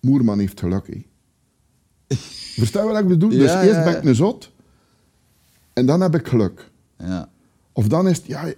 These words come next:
Speaker 1: ja, vraag het een keer aan hem. Verstaan wat ik bedoel? En
Speaker 2: Maar er ligt een hele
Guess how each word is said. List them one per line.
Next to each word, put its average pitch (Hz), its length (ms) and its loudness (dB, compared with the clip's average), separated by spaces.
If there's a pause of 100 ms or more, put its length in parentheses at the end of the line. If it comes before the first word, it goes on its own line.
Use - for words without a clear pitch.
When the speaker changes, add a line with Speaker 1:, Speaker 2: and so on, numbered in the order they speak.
(240)
Speaker 1:
ja, 156 320 -4 (160)
vraag 170 180 0
het 165 100 -2
een - 60 -20
keer 151 180 0
aan 143 80 0
hem. 165 180 -2 (1120)
Verstaan 175 300 -2
wat 214 120 -2
ik 190 100 -2
bedoel? 214 320 2
En 127 420 0 (420)
Speaker 2:
Maar 113 180 0
er 123 60 2
ligt 123 220 0
een 120 100 4
hele 123 160 4